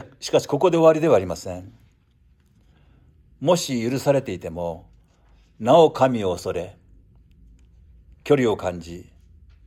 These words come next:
いつか見捨てられるのではないかと思っているならば、私たちの信仰はまだ罪の力に束縛されている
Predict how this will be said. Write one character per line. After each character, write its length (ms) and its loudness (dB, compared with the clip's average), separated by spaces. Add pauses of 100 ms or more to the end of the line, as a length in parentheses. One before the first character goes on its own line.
(880)
い 80 0
つ 140 -12
か 300 0 (500)
見 140 -4
捨 120 -10
て 120 -2
ら 80 0
れ 60 -2
る 60 -6
の 60 -4
で 100 -2
は 60 0
な 140 -2
い 60 -8
か 280 -16 (420)
と 80 -10
思 120 -4
っ 60 -8
て 100 -10
い 20 -10
る 60 -12
な 100 -10
ら 80 -12
ば、 260 -10 (1800)
私 300 2
た 60 -6
ち 100 -8
の 60 -8
信 240 -10
仰 120 -4
は 60 0
ま 160 0
だ 220 0 (460)
罪 260 -6
の 100 2
力 320 -6
に 60 -10
束 260 -8
縛 160 -2
さ 120 -8
れ 100 -8
て 120 -14
い 60 -12
る 200 -20